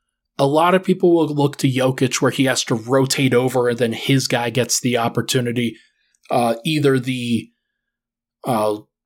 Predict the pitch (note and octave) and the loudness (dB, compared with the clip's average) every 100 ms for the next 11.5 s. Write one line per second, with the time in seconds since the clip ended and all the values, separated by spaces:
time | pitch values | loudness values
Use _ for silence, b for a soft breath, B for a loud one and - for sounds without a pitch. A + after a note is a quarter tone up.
0 | _ D3+ B2+ C3+ C3+ C3 B2+ B2+ C#3 B2+ | _ -6 0 0 2 0 0 0 0 2
1 | B2+ B2 A#2 B2+ C3+ A2 A#2+ A#2+ A#2 A2+ | 2 0 0 -2 -2 -2 -2 0 -2 -2
2 | - B2+ B2 B2 - A2+ - A#2+ - A#2+ | -2 -2 -2 -4 -4 -4 -2 -2 -4 -4
3 | A#2 A#2 - A#2 A#2 - - _ _ _ | -4 -4 -2 -2 -2 -4 -10 _ _ _
4 | _ _ _ _ _ _ _ _ _ _ | _ _ _ _ _ _ _ _ _ _
5 | C#3 D#3 G3+ G3 F#3+ D#3+ D3 F3+ F#3 E3+ | -2 2 0 0 0 0 2 4 4 2
6 | E3 D#3+ C#3+ - C#3+ C3+ C3 B2+ C3 A#2+ | 0 -2 -4 -2 0 0 -2 -2 0 0
7 | B2+ B2+ C3+ B2+ B2 B2 A#2 A2+ - - | 0 0 0 0 0 0 0 -2 -2 0
8 | A3+ G#2 F2+ - B2+ - E3 C4 - B2 | 0 0 -4 -6 -2 0 2 2 0 -2
9 | A2 A#2 - - _ _ _ D3+ C3+ - | -2 -4 -4 -10 _ _ _ -4 -2 0
10 | D3 B2+ C3+ B2+ B2 D3 F#3 A#3+ D3 - | 2 2 2 0 -2 0 2 2 2 -2
11 | - G#2+ G2+ F2+ E2+ | -4 -6 -6 -8 -10